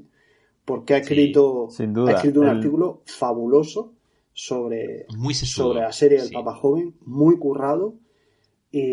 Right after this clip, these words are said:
Speaker 2: Mm.
Speaker 1: y bueno, eh, me gustó especialmente la teoría final que hizo,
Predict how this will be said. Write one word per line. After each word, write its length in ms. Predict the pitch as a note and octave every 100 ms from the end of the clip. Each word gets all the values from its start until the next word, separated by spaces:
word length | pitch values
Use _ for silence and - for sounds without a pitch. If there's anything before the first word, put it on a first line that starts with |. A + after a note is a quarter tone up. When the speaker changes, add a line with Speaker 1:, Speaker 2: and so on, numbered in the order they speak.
| B2 A#2
Speaker 2:
Mm. 160 | A2 -
Speaker 1:
y 80 | C#3
bueno, 460 | C3+ D3 C#3 - _ _
eh, 360 | A#2 - - -
me 180 | C#3+ C#3
gustó 320 | C3+ C3+ D#3+
especialmente 640 | D#3+ D#3+ E3 D#3+ F3 D#3+
la 140 | C3 A#2
teoría 320 | B2 B2+ C#3+
final 400 | C#3+ C#3+ D3 C#3+
que 120 | D3
hizo, 480 | D#3+ - D3+ D3+